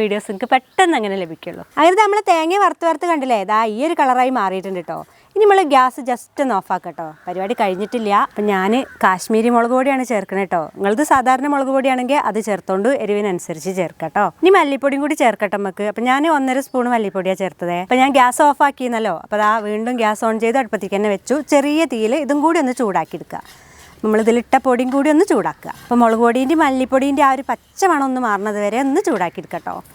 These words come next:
ഞാൻ നേരത്തെ പറഞ്ഞ പോലെ കടലക്കറി പല രീതിയിൽ ഉണ്ടാക്കാമല്ലോ അല്ലേ? അപ്പം നിങ്ങൾക്ക് ഏതാ ഏറ്റവും ഇഷ്ടം? തേങ്ങ അരച്ചിട്ടുള്ളതാണോ, അതായത് പച്ച തേങ്ങ അരച്ചിട്ടുള്ളതാണോ, അതല്ലാതെ ഇതേപോലെ വറുത്ത തേങ്ങയായിട്ട് അരച്ചിട്ടുള്ളതാണോ? ഇനിയിപ്പോൾ അതൊന്നുമല്ല,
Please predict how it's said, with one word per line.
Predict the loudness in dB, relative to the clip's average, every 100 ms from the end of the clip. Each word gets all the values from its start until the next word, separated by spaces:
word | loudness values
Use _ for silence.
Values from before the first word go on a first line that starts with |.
| 0
ഞാൻ | 2 4
നേരത്തെ | 2 2
പറഞ്ഞ | 2 2 2
പോലെ | 2 0 -4 -4
കടലക്കറി | 0 0 -2 -2 -2
പല | -2 0 0
രീതിയിൽ | -2 -2 -2
ഉണ്ടാക്കാമല്ലോ | 0 0 0 -2 -2
അല്ലേ? | -6 -10 _ -14
അപ്പം | -6 -4
നിങ്ങൾക്ക് | -2 0 2
ഏതാ | 2 2
ഏറ്റവും | 0 -2 -2
ഇഷ്ടം? | -4 -4 -6 _ -6
തേങ്ങ | -2 0 -2 -2
അരച്ചിട്ടുള്ളതാണോ, | -6 -6 -6 -2 0 2 0 -2 -6
അതായത് | -4 -4 -4 -6
പച്ച | -4 -2 0
തേങ്ങ | 2 0
അരച്ചിട്ടുള്ളതാണോ, | -2 -6 -4 -2 -2 -2 -2
അതല്ലാതെ | 0 2 0 0 -6
ഇതേപോലെ | -8 -4 -4 -2
വറുത്ത | -6 -8 -2 0 0
തേങ്ങയായിട്ട് | 0 -2 -2 -6
അരച്ചിട്ടുള്ളതാണോ? | -8 -12 -6 -6 -4 -6 -8 -12 -12 -2
ഇനിയിപ്പോൾ | 2 2
അതൊന്നുമല്ല, | 2 2 2 4 4 2 -2